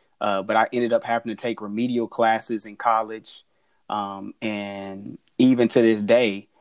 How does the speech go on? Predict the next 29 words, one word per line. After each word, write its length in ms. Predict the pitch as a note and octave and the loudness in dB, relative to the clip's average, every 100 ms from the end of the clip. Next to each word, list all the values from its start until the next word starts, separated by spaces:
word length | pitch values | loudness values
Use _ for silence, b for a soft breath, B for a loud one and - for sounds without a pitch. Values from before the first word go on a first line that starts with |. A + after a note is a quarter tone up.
| _ _ | _ _
with 140 | A#2+ A2+ | 0 0
a 80 | |
doctorate, 600 | G2 A2+ A#2+ - G#2+ G#2 | 2 4 4 0 -8 -8
struggle 680 | - - B2+ A2+ A2+ A2 G#2+ _ | -12 -2 0 0 -2 -4 -8 _
with 280 | A#2 A2+ - | -8 -8 -8
the 120 | G2+ - | -10 -4
English 420 | B2 A2+ A2 - | -2 0 -4 -4
language. 380 | A#2 A2 G2 G#2 | -2 -2 -4 -2
I 100 | G#2+ | -2
keep 320 | - B2 - | 2 0 0
this, 320 | A#2 G#2+ - b b b - | -4 -4 -8 b b b -6
uh, 80 | G#2 | -4
literary 600 | F#2 B2+ B2 A#2+ A2+ G#2+ | 0 2 6 6 4 0
book 480 | F#2+ A#2+ A#2 - - _ | 0 2 2 -2 -20 _
with, 240 | A2 G2+ - - - - | -6 -6 -8 -20 -16 -10
um, 420 | G2+ F#2+ F#2+ F2 - | -8 -8 -12 -12 -8
correct 440 | A2+ G#2+ A#2+ - | -2 2 2 0
grammar 520 | - A#2 A#2 A#2+ B2 - | -2 0 0 0 -2 -6
and 200 | G#2 F#2+ | -8 0
writing, 460 | G#2+ A#2 A#2+ A#2 b b b | 4 4 2 -2 b b b
um, 400 | G#2 G2+ F#2+ - - | -8 -6 -8 -10 -14
skills 540 | - C3+ B2 G#2 - | 0 4 4 2 -2
next 300 | A2 B2+ - | 0 0 -2
to 100 | A#2 | -2
me 100 | A2+ | 2
anytime 440 | A2+ G#2+ A#2+ A2+ | 2 0 0 0
I'm 160 | F#2+ G2 | 0 2
writing 320 | G#2+ A2 G2+ | 2 2 -2
to 100 | G2 | -12